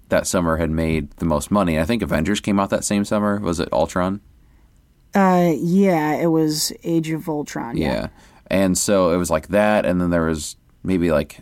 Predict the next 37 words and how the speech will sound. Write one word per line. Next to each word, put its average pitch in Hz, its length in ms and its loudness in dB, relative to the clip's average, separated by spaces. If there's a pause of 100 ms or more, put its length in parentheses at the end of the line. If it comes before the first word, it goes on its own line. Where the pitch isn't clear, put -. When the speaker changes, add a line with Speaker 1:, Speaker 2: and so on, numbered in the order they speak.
(140)
Speaker 1:
a 98 80 -4
Mission 82 320 -4
Imp-, - 180 -6
or 104 160 2
Fast 104 300 -2
and 92 120 -4
Furious. 73 320 -2
So 90 60 -4
there 90 80 0
was 80 80 -4
a 76 40 -8
Fast 87 240 0
and 80 60 -2
the 73 60 -4
Furious 73 300 -2
that 60 140 -2
summer, - 240 -8
too. - 240 -8 (580)
And 90 540 2 (920)
it 104 120 0
was, 90 120 0
like, 82 140 2
name 98 260 2
two 117 180 2
of 110 80 0
the 104 80 2
three 92 320 2
top 82 240 -2
grossing 78 320 -2
movies 76 320 0
that - 160 -6
summer. - 360 -10 (640)
And 82 300 0
we're 82 140 2
like, 76 240 0
"Oh, 175 100 4
yeah, 98 280 0